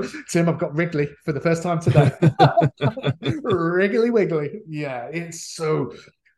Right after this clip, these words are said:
it's not what I was, I, this is kind of that feeling that I had before. I bought the deluxe hardcover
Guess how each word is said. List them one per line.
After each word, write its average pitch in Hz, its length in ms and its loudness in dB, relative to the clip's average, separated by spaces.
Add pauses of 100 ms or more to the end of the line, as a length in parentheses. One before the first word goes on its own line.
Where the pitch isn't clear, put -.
(120)
it's 147 180 -10
not 220 240 0
what 196 160 -2
I 156 60 -2
was, 156 120 -2 (120)
I, 185 160 -2 (280)
this 226 180 2
is 220 100 -4
kind 220 220 0
of 208 60 2
that 190 240 -2
feeling 180 360 2
that 135 120 0
I 135 60 -6
had 139 260 -6
before. 131 460 -2
I 127 140 -6
bought 180 280 -4
the 156 240 -2
deluxe - 680 -8 (380)
hardcover 147 580 -2